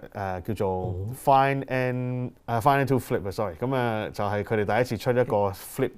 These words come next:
Speaker 1: 顧名思義都係同 Samsung 嘅差唔多，都係一個細摺機嚟嘅。咁但係我哋就未收到。嗰隻反而呢，就會係喺海外推出。咁啊，
Speaker 2: 嗯。
Speaker 1: 時間有待公布。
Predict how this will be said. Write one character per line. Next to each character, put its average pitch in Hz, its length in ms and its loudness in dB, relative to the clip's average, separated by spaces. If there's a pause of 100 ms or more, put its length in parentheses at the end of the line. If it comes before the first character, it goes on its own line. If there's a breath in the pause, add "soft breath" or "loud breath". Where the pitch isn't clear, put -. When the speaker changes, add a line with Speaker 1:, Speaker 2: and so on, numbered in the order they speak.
Speaker 1:
顧 131 140 -2
名 101 140 -2
思 - 100 -4
義 123 180 2
都 120 140 4
係 107 80 4
同 87 400 -8
Samsung 117 320 0 (100)
嘅 98 80 2
差 104 180 0
唔 92 60 -8
多， 107 160 2
都 113 80 0
係 104 140 0
一 107 60 -2
個 101 80 -2 (180)
細 98 300 -2
摺 - 0 -
機 110 260 -2
嚟 104 140 2
嘅。 90 160 -6 (440 soft breath)
咁 135 160 2
但 - 20 -4
係 104 180 6
我 104 100 4
哋 98 80 0
就 95 140 0
未 95 180 0
收 117 180 4
到。 101 240 2 (400 soft breath)
嗰 151 280 12
隻 170 160 8
反 127 160 0
而 139 220 2
呢， 131 140 2
就 113 240 0
會 107 120 0
係 101 440 -2 (400 soft breath)
喺 120 140 4
海 110 220 4
外 101 180 0
推 107 160 0
出。 107 100 2 (380)
咁 117 180 -2
啊， 101 420 0
Speaker 2:
嗯。 95 40 -4
Speaker 1:
時 82 220 -6
間 101 160 -2
有 101 120 -2
待 95 140 0
公 107 220 -2
布。 98 80 2